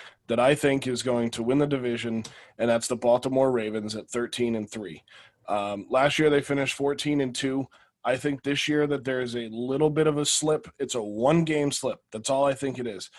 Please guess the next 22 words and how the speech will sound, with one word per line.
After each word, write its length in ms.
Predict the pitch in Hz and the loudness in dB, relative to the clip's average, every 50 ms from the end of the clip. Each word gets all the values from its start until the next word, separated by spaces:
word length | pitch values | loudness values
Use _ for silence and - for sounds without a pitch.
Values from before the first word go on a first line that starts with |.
| - - - _ _ - | -20 -20 -20 _ _ -2
Um, 380 | - 120 120 120 117 113 110 107 _ - | 0 2 2 2 2 0 -2 -6 _ -2
I, 220 | 113 127 131 143 135 - | 0 0 0 0 -2 -2
I 120 | - 131 131 | -4 -4 -4
think 280 | 123 - 147 143 131 | -2 -2 -4 -4 -2
you're 140 | 127 139 139 | -2 -2 -2
gonna 320 | 123 117 131 135 135 131 127 | -2 -2 -2 0 0 0 -2
see 300 | - - 143 139 135 131 | -2 -2 -2 -2 -2 -2
Lamar 400 | 131 127 127 135 131 131 131 131 | -2 0 0 2 2 2 2 0
Jackson 720 | 123 131 135 127 131 135 - - - 143 131 131 123 120 90 | 0 0 0 0 0 0 -2 -2 -2 -2 -2 -2 -4 -6 -8
learn 380 | 101 120 123 123 131 135 139 139 | -8 -8 -4 -2 -2 -2 -2 -2
how 420 | 135 - 127 123 123 123 123 127 127 127 | -4 -4 -2 0 2 2 2 2 -2 -4
to 440 | - 139 135 131 127 123 123 123 120 _ _ _ _ _ _ _ _ - | -4 -4 -2 -2 0 -2 -2 -2 -4 _ _ _ _ _ _ _ _ -2
manage 560 | 107 113 120 127 131 135 143 147 147 143 - | 2 2 4 4 4 2 2 2 2 0 0
his 180 | 147 139 131 123 | -2 -2 0 0
offense 420 | 123 117 123 - 143 139 139 - | 0 0 0 0 0 -2 -2 0
better. 280 | - 143 143 151 156 127 | 2 4 4 4 4 2
I 80 | 120 | 0
think 240 | 120 - 135 135 131 | -2 -2 -4 -2 -2
in 60 | 131 | -2
a 40 | 127 | -2
lot 320 | 120 117 120 120 123 131 | -2 0 0 0 2 4
of, 160 | 135 131 127 | 2 2 2